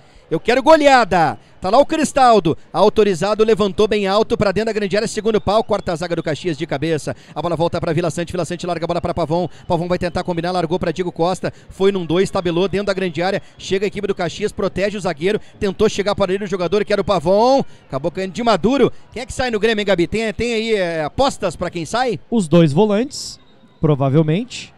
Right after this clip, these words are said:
Speaker 2: né? Ah, ou até os dois pontas e um volante,
Speaker 1: Tá
Speaker 2: na minha
Speaker 1: saindo
Speaker 2: opinião.
Speaker 1: um ponta. Que é o Pavon, é isso?
Speaker 2: Isso, pra entrar o Natan.
Speaker 1: Acho que o Diego Costa vai sair ou não? Não, não, vai, vai falar com o Renato.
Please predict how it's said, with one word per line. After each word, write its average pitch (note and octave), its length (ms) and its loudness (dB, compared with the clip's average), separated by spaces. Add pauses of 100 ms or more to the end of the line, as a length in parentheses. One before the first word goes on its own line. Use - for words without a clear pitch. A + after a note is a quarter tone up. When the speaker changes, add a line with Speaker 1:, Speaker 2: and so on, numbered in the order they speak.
(140)
Speaker 2:
né? D3 400 -2 (440)
Ah, B2+ 460 0
ou G3 220 6
até G3+ 380 0 (140)
os F#3+ 160 2
dois G3 280 6
pontas A3 600 2
e A3+ 60 -2
um A3 100 0
volante, E3+ 560 -2
Speaker 1:
Tá E3 120 -2
Speaker 2:
na C#3+ 40 2
minha C#3 120 2
Speaker 1:
saindo E3+ 160 2
Speaker 2:
opinião. A2 160 -2
Speaker 1:
um F#3 120 -6
ponta. F#3 480 -4 (220)
Que - 80 -4
é - 20 0
o E3 40 -2
Pavon, D#3+ 400 -6
é D#3+ 60 -6
isso? G#3 280 -10 (420)
Speaker 2:
Isso, D#3+ 320 2
pra D#3+ 140 -2
entrar D3 240 0
o D3+ 200 4
Natan. E3 440 -2 (400)
Speaker 1:
Acho D3 160 -6
que F3 60 -8
o - 20 -14
Diego E3+ 200 -4
Costa F3 280 -2
vai F3 120 -4
sair F3+ 240 -4
ou G3+ 60 -4
não? C#3+ 220 -6
Não, E3+ 160 -2
não, D3+ 100 -4
vai, D3 120 -6
vai D#3+ 220 -8
falar E3 180 -6
com F3+ 100 -8
o - 20 -6
Renato. C#3+ 460 -10